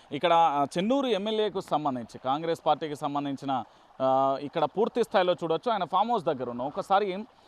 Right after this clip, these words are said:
అంత భారీ కట్టడం ఒకసారి చూడొచ్చు. ఆ గోడను చూడుర్రి మీరు.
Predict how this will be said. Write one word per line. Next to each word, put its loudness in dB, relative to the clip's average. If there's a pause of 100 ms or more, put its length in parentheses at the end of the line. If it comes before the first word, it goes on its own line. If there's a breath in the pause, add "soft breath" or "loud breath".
(160 soft breath)
అంత 2
భారీ 6
కట్టడం 0
ఒకసారి -2
చూడొచ్చు. 0
ఆ 6
గోడను 6
చూడుర్రి 0
మీరు. -2